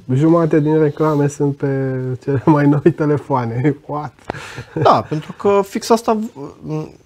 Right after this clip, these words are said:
Speaker 2: algoritmul de sortare zice că, uite, tu ești interesat de telefoane și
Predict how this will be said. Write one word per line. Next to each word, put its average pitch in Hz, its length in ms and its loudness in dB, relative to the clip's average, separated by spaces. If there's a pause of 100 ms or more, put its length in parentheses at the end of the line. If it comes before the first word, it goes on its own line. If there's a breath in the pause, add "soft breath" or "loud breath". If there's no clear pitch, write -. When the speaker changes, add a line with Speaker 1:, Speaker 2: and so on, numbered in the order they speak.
(140)
Speaker 2:
algoritmul 131 680 4
de 127 80 0
sortare 185 920 0 (480)
zice 170 360 -2
că, 185 420 0
uite, 101 460 -2
tu 180 140 2
ești 190 240 0
interesat 151 300 0
de 156 120 0
telefoane 175 460 0
și 233 540 -4